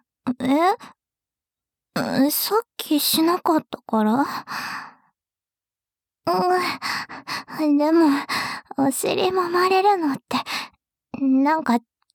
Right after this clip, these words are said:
ょっと変な感じ。お、お兄、気持ちいいの？え、そうなんだ。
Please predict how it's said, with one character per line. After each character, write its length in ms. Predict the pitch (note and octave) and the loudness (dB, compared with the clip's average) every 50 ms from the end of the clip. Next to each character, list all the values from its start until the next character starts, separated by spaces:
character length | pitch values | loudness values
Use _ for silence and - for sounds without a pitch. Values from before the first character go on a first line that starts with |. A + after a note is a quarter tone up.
| - F4 | -6 -6
ょ 40 | F4+ | -4
っ 20 | - | -2
と 80 | - C#4 | -2 -2
変 340 | B3+ - - - F4+ G4 F#4 | -2 -2 -2 -2 0 0 2
な 140 | D#4 C#4 | 2 0
感 340 | - - - A#3 A3 A3+ A3+ | 0 -2 -2 -2 -2 0 -2
じ。 160 | E3 - - - - - - - - - - - - _ _ _ - - - _ - - - F4+ - _ _ _ _ _ _ _ - - E4+ - | -2 -2 -4 -4 -4 -4 -2 -2 -4 -6 -8 -10 -14 _ _ _ -20 -20 -18 _ -18 -18 -18 -18 -20 _ _ _ _ _ _ _ -20 -12 -4 -2
お、 60 | A3 | 0
お 60 | A#3+ A#3+ - B3 B3 A#3+ A#3+ B3 B3 | 0 0 0 2 4 4 6 6 6
兄、 500 | C4 C#4+ F4+ A#4 A#4+ G#4+ F4 C4+ A#3+ A3+ - _ _ _ - | 6 6 4 4 2 4 4 4 4 2 0 _ _ _ -16
気 260 | - - - - D#4 | -14 -12 -6 -2 0
持 220 | E4+ F4+ G4 G4+ - - | 2 2 2 2 0 -2
ち 300 | - A4 A4 A4 G#4 F#4 | -2 -2 0 0 2 2
い 20 | |
い 40 | C#4+ | 4
の？ 320 | A#3 A#3 A#3 B3 C#4+ F4 - - _ _ _ _ _ _ _ _ _ _ _ _ _ _ _ _ _ _ _ _ _ _ _ _ _ _ _ _ _ _ _ _ _ _ _ _ _ _ _ _ _ _ _ - | 4 4 4 2 0 -2 -6 -8 _ _ _ _ _ _ _ _ _ _ _ _ _ _ _ _ _ _ _ _ _ _ _ _ _ _ _ _ _ _ _ _ _ _ _ _ _ _ _ _ _ _ _ -14
え、 460 | - - C4+ C4 C#4 D4 D4 D4+ D4+ - - - - - - | -6 -2 0 2 4 4 4 4 2 0 -2 -8 -10 -12 -10
そ 360 | - - - G#4+ A4+ A4+ A4 | -6 -4 0 2 2 4 4
う 20 | |
な 180 | G4 E4+ C#4+ C4 | 4 4 4 4
ん 80 | A#3 G#3+ | 4 2
だ。 180 | G#3+ - - | -2 -8 -10